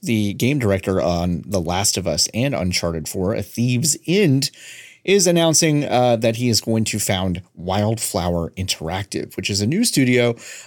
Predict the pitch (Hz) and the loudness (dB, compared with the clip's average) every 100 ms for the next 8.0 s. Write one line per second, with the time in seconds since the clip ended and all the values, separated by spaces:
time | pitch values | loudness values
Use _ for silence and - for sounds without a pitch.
0 | - 98 95 92 90 104 175 190 190 170 | -2 0 2 0 0 -2 -2 0 0 2
1 | - 202 254 311 262 233 247 185 - - | 2 2 4 6 4 2 4 4 2 2
2 | 180 165 180 208 202 - 101 98 107 - | 4 4 2 0 0 2 2 2 0 0
3 | 123 110 127 180 117 107 - - 113 127 | 2 2 2 2 0 2 2 2 2 2
4 | 90 82 92 156 135 120 113 - - - | 0 -2 -6 -4 -2 0 0 -4 -6 -6
5 | 76 - - 67 71 - 151 - - - | -10 -12 -12 -8 -4 -2 -2 -4 -14 -18
6 | - - - - 104 62 104 185 175 - | -12 -6 -6 -4 -6 -4 -2 -2 0 2
7 | 170 151 123 139 135 - 120 120 117 | 2 2 2 0 0 0 0 2 2